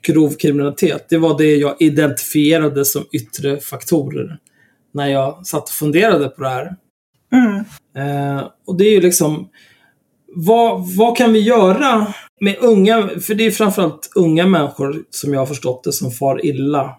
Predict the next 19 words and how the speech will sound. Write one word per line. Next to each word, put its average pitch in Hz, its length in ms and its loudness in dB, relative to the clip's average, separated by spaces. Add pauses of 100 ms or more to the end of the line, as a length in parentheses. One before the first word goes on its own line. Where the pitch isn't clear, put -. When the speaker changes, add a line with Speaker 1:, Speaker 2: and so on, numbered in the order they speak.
(320)
Speaker 1:
inom 139 240 -4
prostitution. - 760 -12 (1600)
Vad 202 420 2
kan 208 160 2
vi 185 140 4
göra 185 680 2 (1120)
för - 220 0
att 147 220 -2
unga 170 340 2
människor 147 800 0 (420)
som 143 300 -4
har, 160 560 0
eh, 139 420 -2 (500)
till 196 100 -2
exempel 160 440 -2
någon 151 180 -2
typ 143 220 -2
av 139 140 -6
självskadebeteende 143 1300 -4